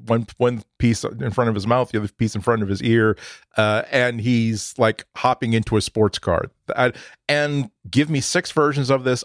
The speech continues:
I'll probably find one that I like that will work. It doesn't have to be brilliant. I just want a picture to go with this thing. And often, to, like with the letter that you're writing,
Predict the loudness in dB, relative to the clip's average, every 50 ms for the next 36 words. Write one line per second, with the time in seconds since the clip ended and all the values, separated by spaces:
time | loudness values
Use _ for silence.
0 | _ -2 0 0 0 0 -4 _ 0 0 0 0 0 0 0 0 0 0 -2 _
1 | 0 2 2 2 2 0 -2 0 2 2 4 4 4 2 2 0 -2 -2 -4 -6
2 | -4 -4 -6 -6 -4 -6 -8 -8 -6 -2 -2 -2 0 0 0 0 0 -2 -6 -2
3 | -2 -2 -2 -4 -6 -4 -4 -2 -2 0 0 2 2 2 0 -2 -6 -8 -14 -12
4 | _ -2 -2 -2 -2 0 0 0 0 -2 -6 _ 0 0 0 0 -2 -6 -2 -2
5 | -2 -2 -2 -2 -4 -4 -4 -4 -2 0 2 2 2 2 -2 -2 -4 -6 -6 -6
6 | -6 -6 -6 -6 -6 -10 -16 -18 -20 -20 -20 -20 _ _ -4 -2 0 0 0 -2
7 | -4 -6 -8 -4 -2 -2 -2 -2 -4 -6 -4 0 0 0 0 -2 -4 -4 -2 -2
8 | 0 0 2 2 2 2 0 -2 0 0 0 0 0 0 0 -2 -4 -4